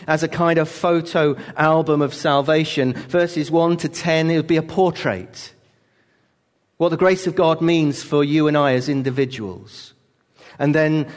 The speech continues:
next time when we come back to it, verses eleven to twenty-two is more of a landscape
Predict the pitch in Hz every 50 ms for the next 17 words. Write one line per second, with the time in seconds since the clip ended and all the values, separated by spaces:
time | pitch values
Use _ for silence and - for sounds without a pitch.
0 | - - - 156 165 160 - - - - 165 151 147 147 147 147 143 139 - 160
1 | 147 143 135 147 151 151 - - - - 147 143 135 135 135 135 - - - -
2 | - - 131 151 151 147 147 - 139 127 139 135 143 147 139 139 131 - 131 -
3 | - 139 131 - 131 - - 147 139 135 131 151 147 147 143 135 147 143 147 147
4 | 151 160 156 160 160 156 160 - - - 143 120 110 113 -